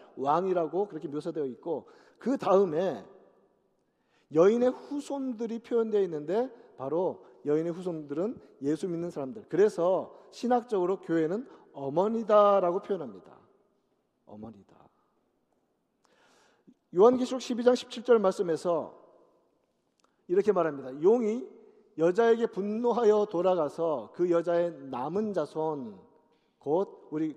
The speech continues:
그때 다음부터 같이 읽어볼까요? 시작. "하나님의 계명을 지키며 예수의 증거를 가진 자들과 더불어 싸우려고 바다 모래 위에 서 있더라."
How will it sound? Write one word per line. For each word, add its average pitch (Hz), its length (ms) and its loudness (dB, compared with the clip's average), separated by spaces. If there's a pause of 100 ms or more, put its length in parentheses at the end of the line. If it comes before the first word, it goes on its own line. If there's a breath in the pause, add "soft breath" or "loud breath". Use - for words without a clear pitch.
그때 151 180 -6 (340)
다음부터 180 300 -2
같이 156 220 -6
읽어볼까요? 147 560 -4
시작. 160 480 -4 (480 loud breath)
"하나님의 220 960 2
계명을 190 720 0
지키며 170 640 -4 (380 loud breath)
예수의 180 640 0
증거를 185 560 0
가진 185 420 -4
자들과 175 520 0
더불어 165 420 0
싸우려고 196 760 2 (240 loud breath)
바다 165 420 2
모래 151 340 -2
위에 156 500 -4
서 - 160 -12
있더라." 98 300 -14